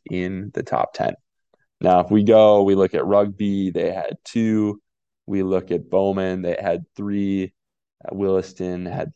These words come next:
three. But Williston girls, the favorite, one athlete, Drew Zander, ranked eighth in the preseason poll. But it's gonna be interesting here.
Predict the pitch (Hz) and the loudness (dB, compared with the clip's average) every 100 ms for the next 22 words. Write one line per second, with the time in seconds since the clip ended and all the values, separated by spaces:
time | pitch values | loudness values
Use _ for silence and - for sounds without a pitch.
0 | - 98 92 90 80 - _ _ _ _ | -8 -4 -2 -2 -4 -10 _ _ _ _
1 | 90 87 87 - _ _ _ _ _ - | 0 0 0 -6 _ _ _ _ _ -6
2 | 110 165 - - 113 117 117 - _ _ | -4 -4 -6 -4 -2 -2 -4 -14 _ _
3 | 104 101 95 92 92 - _ _ _ 95 | -6 -2 0 0 -2 -4 _ _ _ -6
4 | 98 104 92 90 95 85 104 120 107 95 | -4 -2 -4 -6 -6 -6 -2 0 0 -2
5 | 90 90 - - 87 87 - 90 85 87 | -2 -4 -6 -8 -10 -10 -8 -6 -6 -8
6 | 87 92 85 - 85 87 - - - 92 | -8 -6 -6 -8 -12 -8 -4 -2 0 -4
7 | _ _ _ _ _ _ _ _ _ _ | _ _ _ _ _ _ _ _ _ _
8 | _ 101 95 - - - _ _ _ _ | _ 6 6 4 -2 -20 _ _ _ _
9 | _ _ _ _ _ 113 - 135 135 135 | _ _ _ _ _ -6 0 2 4 2
10 | 127 101 85 85 - - | 0 -2 -4 -6 -10 -12